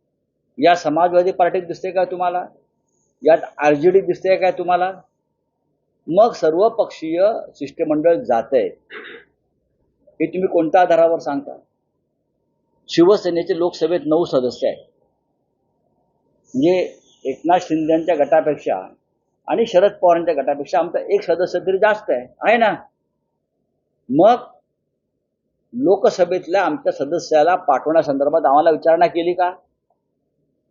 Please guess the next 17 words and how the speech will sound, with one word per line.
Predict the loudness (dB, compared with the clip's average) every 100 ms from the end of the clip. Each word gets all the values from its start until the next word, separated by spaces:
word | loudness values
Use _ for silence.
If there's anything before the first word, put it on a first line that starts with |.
| _ _ _ _ _ _ -10
खरं | 0 2
म्हणजे | 4 2 0 -2 -2 -6 -16 _ _
शिष्टमंडळाचं, | -10 -4 0 0 2 4 4 2 -2
एका | -2 -2 -2
शिष्टमंडळाचं | -2 -10 -8 -4 -2 -2 -4
ने-, | -4 -8 -8
ने-, | -6 -4
नेतृत्व | -6 -8 -10 -8
करायची | 0 0 0 -2
संधी | -4 0
आम्हाला | 2 4 4
मिळायला | 4 4 4
पाहिजे. | 2 -2 -8 -16 _ _ _ _ _ _ _ _ _ _ _ _ -4
आमचे | -4 0 0
सदस्य | 2 2 2
जास्त | 2 0 -2
आहेत, | -8